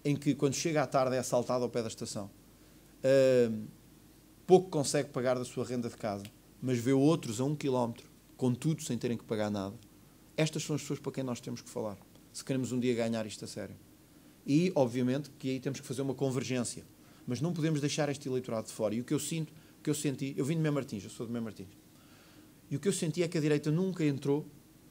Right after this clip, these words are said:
porque o discurso não colava àquelas pessoas. Não colava. Era como estarmos a falar para um país diferente. É estarmos a falar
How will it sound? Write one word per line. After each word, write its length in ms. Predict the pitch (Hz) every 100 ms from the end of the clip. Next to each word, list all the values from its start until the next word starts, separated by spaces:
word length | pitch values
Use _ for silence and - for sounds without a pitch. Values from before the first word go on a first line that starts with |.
| - -
porque 220 | 175 -
o 40 |
discurso 380 | 156 - 208 -
não 80 | 202
colava 480 | 180 190 220 156 101 -
àquelas 340 | - - 131 123
pessoas. 340 | - 117 95 - - - - -
Não 100 | 196
colava. 380 | 185 202 190 107 - - -
Era 140 | 175
como 180 | 196 208
estarmos 260 | 196 214 196
a 60 |
falar 300 | 185 190 196
para 100 | 190
um 80 | 196
país 240 | 175 196 175
diferente. 460 | 175 - 190 - - - - - -
É 40 |
estarmos 300 | 151 196 202
a 60 | 180
falar 380 | - 190 175